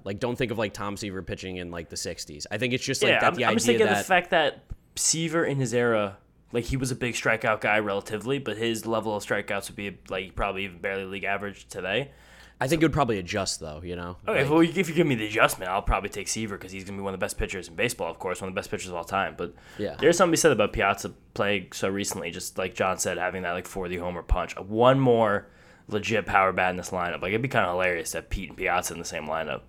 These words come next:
Speaker 1: That'd be sick. Yeah, you know
Speaker 2: Yeah.
Speaker 1: I'm picking my boy Piazza, favorite player of all time. I mean,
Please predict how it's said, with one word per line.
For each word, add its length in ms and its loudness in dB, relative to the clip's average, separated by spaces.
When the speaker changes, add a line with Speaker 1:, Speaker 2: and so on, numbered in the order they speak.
Speaker 1:
That'd 140 -6
be 100 -8
sick. 340 -8
Yeah, 140 -4
you 160 0
know 80 4
Speaker 2:
Yeah. 60 4
Speaker 1:
I'm 40 -2
picking 160 -2
my 120 -4
boy 180 -6
Piazza, 520 -8
favorite 260 -6
player 220 -4
of 100 -8
all 120 -6
time. 420 -10
I 60 -16
mean, 300 -12